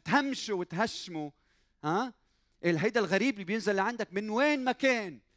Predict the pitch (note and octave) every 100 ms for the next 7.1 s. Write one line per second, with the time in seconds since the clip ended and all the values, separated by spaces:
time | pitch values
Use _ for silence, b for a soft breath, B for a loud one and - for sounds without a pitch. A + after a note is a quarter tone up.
0 | _ _ _ _ _ - - B3 B3 A3+
1 | G#3 G3 F#3 E3 E3 D#3+ - E4 C#4+ -
2 | A#3 G#3+ G#3 A3+ G#3 - G#3 - D3 C#3+
3 | E3+ D3 C#3+ D#3 A3 F3 D#3 C#3+ E3 C3
4 | C3 - _ _ _ _ - - - E4+
5 | F#3+ F3+ D3 - _ _ A#2+ C3 C3 F3
6 | D3 C3 D3+ C#3 A#2+ C3+ C3 A#2+ - G2
7 | F#2